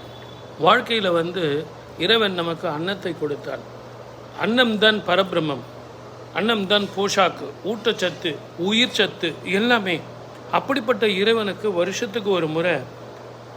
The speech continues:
அவன் கொடுத்த உணவை அவனுக்கே நம்ம படைக்கிறது அப்படிங்கிறது ஒரு சின்ன ரகசியம். இருந்தாலும் இந்த சந்திரன் கெட்டுப்போனவர்களுக்கு உடல் ஆரோக்கியம், முடிவெடுக்க முடியாத ஒரு திறமை,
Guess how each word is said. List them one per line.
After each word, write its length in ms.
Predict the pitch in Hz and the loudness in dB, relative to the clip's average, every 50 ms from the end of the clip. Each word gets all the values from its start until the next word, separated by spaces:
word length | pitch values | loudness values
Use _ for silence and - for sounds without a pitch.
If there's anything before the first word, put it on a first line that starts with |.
| - - | -8 -4
அவன் 260 | - 165 185 220 220 214 | 0 2 4 4 6 6
கொடுத்த 340 | 233 233 254 262 - 277 | 6 4 4 4 2 2
உணவை 460 | 247 214 190 196 196 190 196 214 214 - | 2 4 4 4 2 2 2 0 0 -2
அவனுக்கே 540 | - 147 156 180 220 226 233 226 - 233 240 | -4 -2 0 2 2 2 2 2 2 2 2
நம்ம 240 | 226 214 196 180 165 - | 4 2 0 -2 -2 0
படைக்கிறது 680 | 175 175 180 196 190 - 190 180 175 165 190 208 214 - - - | 0 0 0 0 0 0 0 0 0 2 2 2 2 2 -2 -4
அப்படிங்கிறது 760 | 165 160 196 190 196 185 185 165 165 156 165 196 196 170 143 127 - - - - - - - - - - - | -4 -4 -4 -4 -4 -4 -4 -4 -4 -2 0 0 0 0 0 -2 -6 -10 -16 -16 -16 -16 -16 -16 -16 -10 -6
ஒரு 140 | 220 247 240 233 | -4 -4 -4 -4
சின்ன 280 | - 233 233 226 220 202 | -4 -4 -2 0 2 2
ரகசியம். 580 | 185 185 185 190 - - - 160 135 120 117 - - - - - - - - - - - | 2 0 0 -2 -4 -4 -4 -6 -6 -6 -8 -10 -14 -16 -16 -16 -16 -16 -16 -16 -8 -2
இருந்தாலும் 680 | 143 175 208 226 226 214 196 175 165 165 170 185 165 123 - - - - - - - - - - - - - | 0 2 2 2 2 2 2 2 2 2 2 0 -2 -4 -6 -12 -16 -16 -16 -16 -14 -14 -14 -14 -12 -10 -6
இந்த 200 | 185 170 156 151 156 | -4 -2 -2 -2 -2
சந்திரன் 580 | - - 208 214 233 254 285 294 285 262 233 - | 2 4 4 4 4 4 2 2 2 2 2 2
கெட்டுப்போனவர்களுக்கு 1300 | - 214 208 - - 202 190 220 214 208 208 196 180 170 170 165 165 156 156 - 208 185 156 143 160 - - - - - - - - - - | 0 0 0 0 -4 -4 -2 0 0 2 2 2 0 0 0 0 -2 -2 -2 0 0 2 2 2 0 -2 -6 -10 -16 -16 -16 -16 -16 -12 -6
உடல் 260 | 196 196 285 285 269 | -2 -2 0 2 2
ஆரோக்கியம், 640 | 226 185 196 220 226 240 226 208 170 190 196 160 131 - - - - - - - | 2 4 4 6 6 6 6 4 2 0 -2 -2 -2 -6 -12 -16 -14 -8 -4 0
முடிவெடுக்க 500 | 214 254 294 311 302 269 269 - 262 226 | 2 4 4 4 4 2 2 0 -2 -2
முடியாத 540 | 214 226 208 214 214 214 214 214 214 226 | 0 0 2 4 6 6 6 6 4 4
ஒரு 240 | 220 196 175 180 143 | 2 2 2 0 -2
திறமை, 380 | - 175 180 185 180 165 147 | -2 -2 0 0 0 0 -2